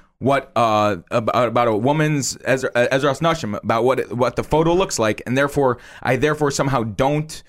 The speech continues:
you know, respect women, I, I think that you're short-sighted in your opinion of me. Um,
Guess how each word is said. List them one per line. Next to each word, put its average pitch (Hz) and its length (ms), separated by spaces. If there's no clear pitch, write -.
you 127 160
know, 123 100
respect 135 420
women, 139 400
I, 104 260
I 113 100
think 123 260
that 110 100
you're 123 120
short-sighted 127 800
in 113 180
your 107 360
opinion 110 440
of 85 80
me. 92 220
Um, 110 380